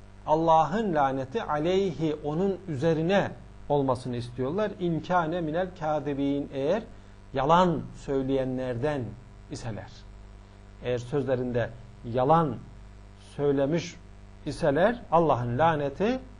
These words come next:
benim üzerime olsun diyorlar. Ve yedra'u anhal azab, bu şekilde azabı bu kendisinden savuyor.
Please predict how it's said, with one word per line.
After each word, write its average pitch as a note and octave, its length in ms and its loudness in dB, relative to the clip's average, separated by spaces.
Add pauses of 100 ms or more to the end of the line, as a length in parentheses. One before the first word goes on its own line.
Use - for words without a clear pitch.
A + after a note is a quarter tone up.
(540)
benim F#3+ 280 8
üzerime B2+ 440 0
olsun A2+ 420 -6 (260)
diyorlar. G#2 440 -10 (1400)
Ve F#3+ 140 6 (560)
yedra'u G3+ 1160 2
anhal G#3+ 600 4
azab, F3 580 4 (800)
bu A#3+ 100 4
şekilde G3 720 4
azabı F3+ 760 8 (540)
bu G#3+ 260 4 (1160)
kendisinden G3 880 2 (400)
savuyor. F#3+ 800 6